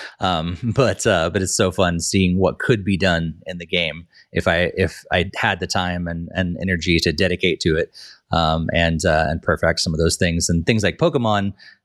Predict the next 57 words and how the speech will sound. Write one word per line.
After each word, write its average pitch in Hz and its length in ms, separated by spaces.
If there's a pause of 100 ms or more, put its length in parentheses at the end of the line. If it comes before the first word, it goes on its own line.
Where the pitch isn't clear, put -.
(220)
don't 127 160
necessarily 101 580
need 95 340
that 90 220
kind 98 140
of, 85 240 (180)
you 92 100
know, 85 80
perfection 87 720
time 90 440
as 85 160
much 90 240
as 80 160
just, - 260 (460)
you 92 80
know, 82 120
understanding 90 600
the 85 60
game, 92 280
how 90 180
it 71 60
works 85 280
and 82 60
everything. 85 440 (400)
And, 80 340
uh, 82 360 (120)
that's - 160
really 82 160
cool. 87 280 (240)
So, 85 340 (600)
yeah, 151 200 (260)
we'll 107 60
be, 101 280 (220)
of 110 100
course, 135 260
probably 135 260
reporting 120 440
on, 120 340
you 127 80
know, 117 140
all 107 140
the 110 100
winners 107 300
and 107 100
all 98 60
that 92 120
stuff 98 280
come 95 180
August, 95 480
but, 90 280
uh, 90 200
make 92 120
sure - 140
you 85 60
check - 200
it 92 60
out 92 220